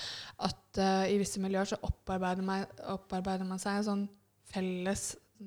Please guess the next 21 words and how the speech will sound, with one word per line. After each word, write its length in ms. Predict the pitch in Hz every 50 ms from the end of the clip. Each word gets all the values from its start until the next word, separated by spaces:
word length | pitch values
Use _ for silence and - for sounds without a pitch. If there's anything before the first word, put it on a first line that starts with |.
| 190 -
typisk 240 | - - - 202 196
sånn 140 | 196 196 190
kollektiv 800 | - - - 220 208 202 202 196 202 - - - 226 220 226 220
hukommelse 580 | - - - 214 202 196 202 208 208 - - 285 - - - - - - - - - - -
om 220 | 214 214 214 214
hvem 220 | 208 208 208 208 208
politiet 400 | - 226 208 202 220 208 202 190
er 240 | 190 190 196 196 196
og 80 | 202 196
hva 140 | 196 196 190
politiet 480 | - - 202 208 196 - - 208 196
har 140 | 196 196 196 202
gjort, 400 | 202 196 - - - - - -
og 80 | 196
det 80 | 196 196
blir 140 | 190 202 202
sånne 220 | 202 196 196 202 202
vandrehistorier 1120 | 208 214 208 202 196 190 185 190 190 190 - - - 202 196 196 196 196 196 196 190 196 202
og 80 | 214
sånn 140 | 247 269 294
da. 140 | 285 -